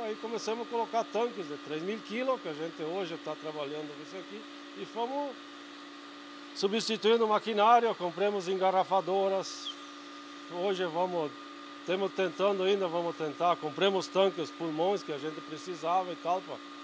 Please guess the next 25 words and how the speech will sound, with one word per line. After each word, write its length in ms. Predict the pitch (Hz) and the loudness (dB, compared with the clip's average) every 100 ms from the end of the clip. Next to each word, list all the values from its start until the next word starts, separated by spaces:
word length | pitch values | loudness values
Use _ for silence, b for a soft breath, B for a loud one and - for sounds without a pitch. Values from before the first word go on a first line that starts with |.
| - - | -12 -12
pra 80 | |
fazer 260 | 117 131 156 | -10 -4 -4
estoque 420 | 156 - 160 156 | -4 0 0 0
de 140 | 170 190 | -4 -4
suco 360 | - 196 196 | -2 -4 -4
e 40 | 175 | -6
tal. 280 | 170 190 214 - - - - - - 160 | 0 0 0 -8 -14 -14 -14 -14 -12 -12
Então 320 | - 196 208 | -4 0 4
hoje 320 | 226 233 233 - | 4 2 -2 -2
temos 220 | 226 226 | 2 4
uma 80 | 214 | 2
produção 560 | 190 196 196 - 220 | 2 0 0 4 4
lá, 260 | 202 226 262 | 8 8 8
hoje 540 | 214 233 311 330 208 | 6 6 6 6 2
nós 200 | 214 180 | 0 -2
temos 280 | - 196 208 | 0 0 2
em 40 | 180 | 2
dois 220 | 185 175 | 0 -2
mil 220 | 165 196 | 0 0
e 240 | 185 165 139 | 0 -2 -2
dezoito, 560 | 147 139 143 220 226 170 135 120 120 120 | -4 -2 4 4 4 -4 -6 -8 -12 -12
dezessete, 400 | 127 147 - 185 165 | -10 -8 -6 -6 -6
dezessete 560 | 156 147 147 185 196 | -6 -6 0 2 2
a 60 | 175 | -2
dezoito, 420 | 160 156 190 240 | -6 -2 0 0